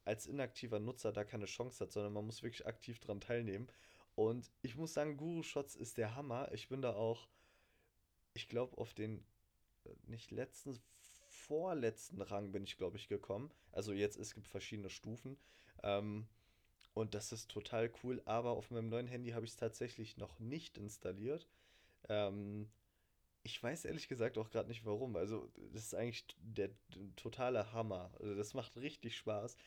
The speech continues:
Ich kann's euch nur empfehlen. Und durch das Anschauen der Bilder oder durch die ganzen Wettbewerbe, die auch anstehen, da geht man zum Beispiel auf, ähm, den Reiter, wo die bevorstehenden Wettkämpfe und Termine gezeigt werden.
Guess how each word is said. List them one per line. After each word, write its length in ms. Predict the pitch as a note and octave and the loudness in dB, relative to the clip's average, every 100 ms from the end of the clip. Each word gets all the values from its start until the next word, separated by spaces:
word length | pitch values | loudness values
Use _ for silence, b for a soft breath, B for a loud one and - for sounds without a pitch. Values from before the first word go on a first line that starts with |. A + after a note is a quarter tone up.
| B B | B B
Ich 100 | - | -2
kann's 200 | C3+ C3 | 0 0
euch 160 | A#2+ | -2
nur 140 | C3+ B2+ | 0 0
empfehlen. 500 | A2+ - G#2+ A2 C#3 B B B | 0 0 2 2 -2 B B B
Und 280 | G#2 A2+ B2 | -2 0 0
durch 240 | C3+ - | 0 2
das 220 | G2 - | 0 0
Anschauen 480 | - F#3 G#3 C3+ G#2+ | 0 -2 0 0 4
der 100 | G2 | 2
Bilder 400 | G#2+ E3 F3+ G#2+ | 2 0 2 2
oder 220 | E2 A#2 | 4 2
durch 320 | A2 B2 - | 0 -2 -6
die 280 | - A#2+ A2+ - B B B B | -6 -2 -4 -6 B B B B
ganzen 460 | - A2+ A#2+ A#2 G2+ | -2 0 0 -4 -2
Wettbewerbe, 640 | D#3+ - G#2+ G#2+ G2 F#2+ | -2 -2 -2 2 2 2
die 200 | G#2 G#2+ | 0 4
auch 220 | F#2 - | 4 2
anstehen, 540 | - D3+ E3 - F#2+ F#2 | -2 -2 -2 -4 -2 2
da 80 | F#2+ | 2
geht 180 | A#2 A2+ | 0 -2
man 140 | A2 | -4
zum 160 | - G#2+ | -2 -2
Beispiel 340 | G#2+ - A2 | -2 -2 2
auf, 320 | D#2 G2 - | 4 4 2
ähm, 380 | E2+ G2+ G2 G2 - _ _ _ - - - | -2 -2 -4 -6 -10 _ _ _ -20 -18 -4
den 260 | A2 A2 | 2 2
Reiter, 600 | A2 G#2 A2+ A2+ A2+ G#2+ - B B B _ | 4 4 4 4 2 2 -2 B B B _
wo 220 | A#2 A#2 | -4 0
die 260 | A2+ A2 A2+ | 0 -2 -4
bevorstehenden 920 | G#2+ G2+ - C#3+ D#3+ - G#2 G#2 G2+ | -2 -4 0 -2 -2 -2 0 2 2
Wettkämpfe 720 | A#2 C#3 - G2 F#2+ - G2 | 0 0 -4 -4 -4 -2 0
und 160 | E2+ G2+ | 0 -2
Termine 440 | - G#2 B2 D3+ | -4 -4 -2 0
gezeigt 480 | A#2 G2 - F#2 - | 0 -2 -2 -2 0
werden. 320 | F2+ F2+ A2+ | 0 0 -2